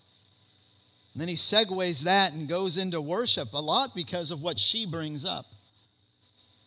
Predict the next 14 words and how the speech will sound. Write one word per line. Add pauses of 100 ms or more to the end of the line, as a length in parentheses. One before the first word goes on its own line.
(1200)
So
we
have
water,
worship,
and
what
we're
gonna
see
this
morning
is
witness.